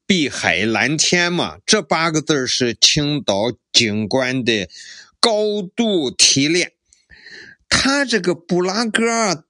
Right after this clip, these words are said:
特点也是红瓦，就是红的房顶，和青岛的那个建筑特别像。如果你在青岛，你能登到一个小山上，青岛小山很多啊，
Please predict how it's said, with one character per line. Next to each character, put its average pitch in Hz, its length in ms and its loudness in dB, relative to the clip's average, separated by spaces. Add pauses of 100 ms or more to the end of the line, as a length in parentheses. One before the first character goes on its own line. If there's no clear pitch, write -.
(320)
特 170 260 0
点 139 420 0
也 165 380 0
是 247 240 4
红 160 500 -2
瓦， 117 360 -2 (200)
就 226 160 2
是 - 140 0
红 202 380 -2
的 240 80 0
房 151 280 -2
顶， 120 200 0
和 202 160 -2
青 233 320 0
岛 151 180 2
的 208 140 0
那 220 100 -2
个 180 100 0
建 156 320 0
筑 175 140 -2
特 226 240 -2
别 151 160 0
像。 127 260 -2 (360)
如 226 120 0
果 226 140 0
你 196 140 0
在 208 120 4
青 220 380 0
岛， 156 240 2
你 165 200 0
能 160 260 0
登 180 300 0
到 151 140 2
一 143 140 0
个 135 160 0
小 120 240 0
山 151 280 0
上， 131 180 -4
青 170 200 0
岛 165 140 2
小 135 180 0
山 156 220 2
很 120 240 -2
多 160 160 0
啊， 165 200 -2